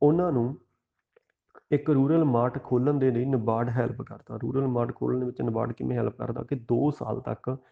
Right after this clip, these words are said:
ਉਸ ਰੂਰਲ ਮਾਰਟ ਦਾ ਜਿਹੜਾ ਕਿਰਾਇਆ ਹੈਗਾ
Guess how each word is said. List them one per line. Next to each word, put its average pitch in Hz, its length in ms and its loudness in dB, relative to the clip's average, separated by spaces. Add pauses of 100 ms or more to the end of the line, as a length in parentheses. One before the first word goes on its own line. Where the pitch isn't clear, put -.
(420)
ਉਸ 143 220 6
ਰੂਰਲ 139 340 2
ਮਾਰਟ 117 280 0
ਦਾ 117 140 -2
ਜਿਹੜਾ 120 220 -2
ਕਿਰਾਇਆ 117 540 2
ਹੈਗਾ 113 340 -4